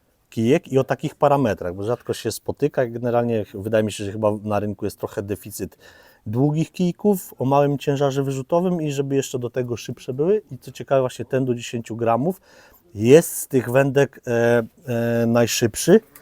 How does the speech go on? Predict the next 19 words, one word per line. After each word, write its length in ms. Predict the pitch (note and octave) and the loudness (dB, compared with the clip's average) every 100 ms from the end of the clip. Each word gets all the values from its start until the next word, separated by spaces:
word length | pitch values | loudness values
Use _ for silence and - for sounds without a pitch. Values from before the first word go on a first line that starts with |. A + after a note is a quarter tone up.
| - - _ _ _ _ - | -20 -20 _ _ _ _ -4
I 40 | |
teraz 300 | - D3+ C#3+ | 4 4 4
jeszcze, 360 | C#3+ - C3+ B2+ | -2 0 0 2
żeby 300 | C3 C3 C3 | 4 6 4
coś 240 | - C3+ | 4 -2
do 120 | C3+ | 0
tych 220 | C3 C3 C3 | 0 0 2
wędek 320 | C#3+ C3+ B2+ | 6 6 8
Wam 200 | C3 C3 | 8 8
dorzucić, 480 | B2+ B2 B2 G#3 - | 4 4 -2 -4 -2
to 120 | C3+ | -2
akurat 320 | - C#3 B2+ | 0 0 0
tak 180 | B2+ - | -4 -8
się 140 | B2 | -8
gwiazdy 400 | A2 A2+ A#2 G#2+ | -4 -2 -2 -4
szczęśliwie 520 | F2+ F#2+ - B2 A2 | -8 -12 -10 -6 -4
na 120 | F#2+ G2 | -2 -2
niebie 280 | A2 G#2+ | -2 -2
ułożyły, 580 | G2+ G2 F2+ G2+ C#3 C3 | -4 -4 -4 0 2 2